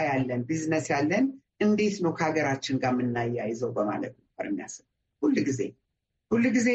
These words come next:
አሁን፣ እም፣ ፊልሙር ላይም ሲከፍት፣ እም፣ ኢትዮጵያኖቹን ይጋብዝ ነበር። ኢንክሉዲንግ እኔና የእህቴን ክለብ ሺባን እዛ እንድንመጣ ያደረገው እሱ እና እሱም በ-፣ ከ-፣ በሚያደርግበት ጊዜ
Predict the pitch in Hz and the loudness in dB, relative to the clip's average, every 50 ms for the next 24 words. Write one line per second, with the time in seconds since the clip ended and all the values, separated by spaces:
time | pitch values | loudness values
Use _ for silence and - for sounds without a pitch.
0 | 233 233 220 190 - - - 151 160 180 190 185 185 160 139 143 143 143 143 127 | 2 2 0 0 0 0 0 0 2 2 2 2 2 2 2 0 0 0 0 0
1 | - - - - - 202 202 202 202 190 190 185 185 196 196 - - 202 - 190 | -2 -6 -6 -2 -2 0 2 2 2 2 0 0 0 0 0 -2 -2 -4 -2 -2
2 | 190 190 - - - _ _ _ _ _ _ _ _ _ _ _ _ - - 175 | -2 -2 -2 -4 -6 _ _ _ _ _ _ _ _ _ _ _ _ -6 -2 -2
3 | 180 175 165 160 156 151 - - - - _ _ _ _ _ _ _ _ _ _ | 0 0 0 0 0 0 -2 -4 -6 -12 _ _ _ _ _ _ _ _ _ _
4 | _ _ _ _ _ _ _ - 220 220 214 254 254 240 240 214 202 208 202 202 | _ _ _ _ _ _ _ -6 -6 -4 0 0 0 0 0 0 -2 0 0 0
5 | 196 196 185 _ - 196 - - 175 165 147 170 156 - 127 139 131 - 131 113 | -2 -4 -6 _ -14 -10 -6 -4 -2 -2 0 0 0 -2 -2 -4 -4 -2 -2 0
6 | 107 - - - 214 208 - 233 233 220 226 220 202 196 180 170 165 160 151 147 | 0 0 0 0 0 0 0 0 0 2 2 2 2 2 2 2 2 2 0 0
7 | 135 127 143 156 165 175 170 - 151 131 127 123 120 117 - - - 131 - - | 0 0 0 0 0 -2 -2 -2 0 0 0 0 -2 -4 -8 -8 -10 -12 -10 -4
8 | - 180 156 160 196 226 - - _ _ _ _ _ - - - - 208 165 175 | -2 0 0 0 0 -2 -6 -12 _ _ _ _ _ -12 -8 -6 -4 -2 0 0
9 | 180 208 262 - - 190 190 185 196 185 190 185 170 160 156 151 147 143 135 135 | 0 0 0 0 0 0 0 0 0 2 2 2 2 2 2 2 2 2 0 0
10 | 120 123 131 135 135 135 131 123 127 123 117 - 190 196 190 - - - - - | -2 -2 0 -2 0 0 0 0 -2 -2 -2 0 -2 -2 -2 -6 -16 -20 -20 -20
11 | _ _ _ _ _ _ _ _ _ _ _ _ - - 180 196 208 226 269 330 | _ _ _ _ _ _ _ _ _ _ _ _ -4 -2 0 2 2 2 0 -2
12 | - - _ _ _ _ _ _ _ _ _ _ _ _ _ _ _ _ _ _ | -4 -6 _ _ _ _ _ _ _ _ _ _ _ _ _ _ _ _ _ _
13 | - - 247 220 - - 311 277 254 262 262 247 - - 220 196 202 220 220 233 | -2 0 0 0 0 2 2 2 2 2 0 -2 -2 -2 -4 -2 0 2 2 2
14 | 233 226 220 214 226 220 214 226 208 208 226 226 - - 233 208 | 2 0 0 0 0 0 0 -2 -2 -2 -4 -4 -4 -6 -4 -2